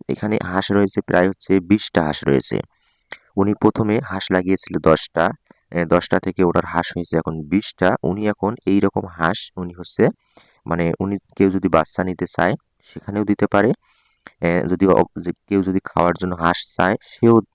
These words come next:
তবুও দিতে পারে, কারণ এই রকম হাঁস ওনার, মানে, এক কথা এখানে দেখতে পারতেছেন বিশটা হাঁস, ওনার আরও রয়েছে দশটা হাঁস, মানে, এক কথায়, এ, এ, দশটা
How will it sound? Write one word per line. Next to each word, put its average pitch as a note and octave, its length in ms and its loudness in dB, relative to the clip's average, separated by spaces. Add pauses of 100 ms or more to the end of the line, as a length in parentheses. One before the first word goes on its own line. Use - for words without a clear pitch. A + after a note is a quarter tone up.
(160)
তবুও G#2+ 280 4
দিতে E2+ 240 0
পারে, C2 260 2
কারণ F#2 220 2 (120)
এই G#2+ 160 4
রকম G#2 260 4
হাঁস F2+ 320 -4
ওনার, F#2 220 2 (460)
মানে, F2+ 220 -6
এক E2+ 120 -4
কথা F2+ 160 0
এখানে F#2+ 240 -6
দেখতে F2 200 -4
পারতেছেন E2 460 -4
বিশটা G#2+ 360 0
হাঁস, A2+ 240 -2 (140)
ওনার F#2 260 -2
আরও F2 240 2
রয়েছে F#2+ 340 0
দশটা - 320 0
হাঁস, C2+ 180 -8 (120)
মানে, F2+ 160 -6
এক F2+ 140 -4
কথায়, G2+ 280 2 (680)
এ, F2 80 2 (1080)
এ, D#2 120 -4
দশটা F#2+ 420 2